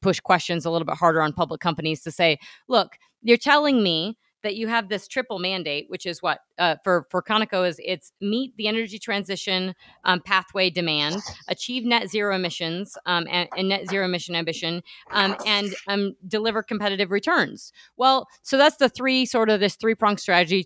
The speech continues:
Two of those are in sort of the E S G. And, um, and ConocoPhillips, which I was shocked,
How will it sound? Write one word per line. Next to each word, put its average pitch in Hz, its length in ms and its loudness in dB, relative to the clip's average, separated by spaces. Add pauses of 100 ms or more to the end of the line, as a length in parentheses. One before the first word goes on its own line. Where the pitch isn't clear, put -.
Two 254 200 4
of 202 80 4
those 196 240 4 (100)
are 180 180 8
in 185 280 2
sort 185 160 0
of 165 60 -4
the 180 160 0
E 185 40 6
S 170 120 0
G. 160 340 2 (300)
And, 226 400 0
um, 220 260 4
and 226 200 2
ConocoPhillips, 240 720 2 (100)
which 202 220 2
I 233 140 6
was 254 160 4
shocked, - 440 2